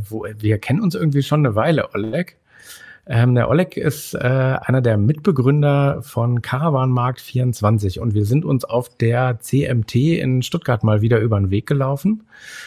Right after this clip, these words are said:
und, äh, haben so ein bisschen geschnackt und, äh, da ging's mal wieder um das Thema Markt und wohin geht's eigentlich und das ist ja alles immer mega spannend. Das sind ja Themen, die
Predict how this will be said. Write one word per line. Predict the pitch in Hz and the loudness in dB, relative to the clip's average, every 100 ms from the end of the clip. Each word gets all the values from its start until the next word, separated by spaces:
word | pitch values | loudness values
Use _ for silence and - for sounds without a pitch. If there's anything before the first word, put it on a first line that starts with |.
| - - - | -20 -20 0
und, | 135 135 127 - | 4 4 2 2
äh, | 117 | 2
haben | 117 147 | 4 4
so | 139 | 2
ein | |
bisschen | 135 151 113 | 2 2 2
geschnackt | 104 - 123 - - | 2 2 0 0 2
und, | 143 131 - | 2 2 0
äh, | 123 117 | 2 4
da | 113 | 2
ging's | 113 143 147 | 2 0 2
mal | 113 | 2
wieder | 127 | 4
um | 117 | 2
das | 110 - | 0 2
Thema | 120 107 | 0 2
Markt | 95 110 139 - | 2 0 0 -2
und | 69 107 | -4 0
wohin | 127 135 107 | 2 2 2
geht's | 127 - | -4 -4
eigentlich | 107 120 120 117 127 - 110 | -2 -2 -2 0 0 0 -8
und | 110 | -6
das | 110 | -4
ist | 127 | -4
ja | 123 | -6
alles | 127 127 | -4 -8
immer | 120 | -8
mega | 110 123 143 127 113 | -6 -6 -4 -4 -4
spannend. | - 113 156 143 | -2 0 2 0
Das | 120 | -2
sind | 127 | -6
ja | 113 | -2
Themen, | 131 131 | 0 2
die | 120 120 | 2 -2